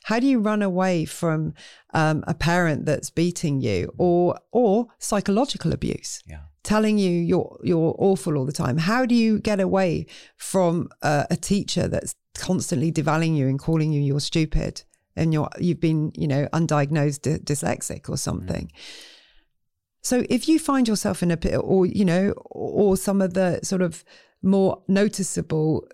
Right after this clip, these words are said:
Speaker 1: traumatic events, such as, you know, sexual, um, sexual violence and physical violence, how do you
Speaker 2: That's
Speaker 1: get away?
Speaker 2: How do you get away? Like, if you, if you've been sexually abused as a kid,
Speaker 1: Yeah.
Speaker 2: like, you know, you see these professional footballers who are coming out now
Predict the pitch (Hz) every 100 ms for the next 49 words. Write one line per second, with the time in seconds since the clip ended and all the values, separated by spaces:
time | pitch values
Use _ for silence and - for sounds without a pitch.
0 | - - 175 156 147 - - 147 147 190
1 | - - - - 190 - 156 - - 165
2 | 143 175 - _ - - - 170 156 -
3 | - 165 151 143 - - 156 160 156 160
4 | 175 160 - 165 165 156 208 220 - -
5 | 139 - 55 50 - - _ _ _ _
6 | - 220 262 226 214 196 208 190 170 226
7 | 233 - 143 156 139 123 160 226 214 127
8 | 277 269 214 - - 139 131 120 123 120
9 | 87 85 87 - 98 82 - 90 85 82
10 | - 92 95 - 143 139 113 104 113 104
11 | 98 - - 104 92 95 - 78 90 85
12 | 85 90 87 92 87 85 85 87 82 80